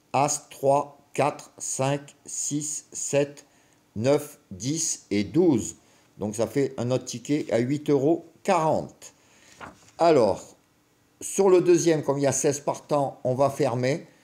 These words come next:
hein, en six, en dix, ça fait vingt-quatre euros quarante, je crois. Hein, ça revient au même que de jouer deux avec deux bases, hein, en espérant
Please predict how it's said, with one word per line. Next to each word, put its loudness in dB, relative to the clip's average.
hein, -4
en 0
six, -8
en -2
dix, -6
ça -8
fait -2
vingt-quatre -6
euros 0
quarante, -2
je -20
crois. -2
Hein, -4
ça -6
revient -4
au 0
même -2
que -6
de -4
jouer -2
deux 2
avec -2
deux -2
bases, -2
hein, -4
en -4
espérant -2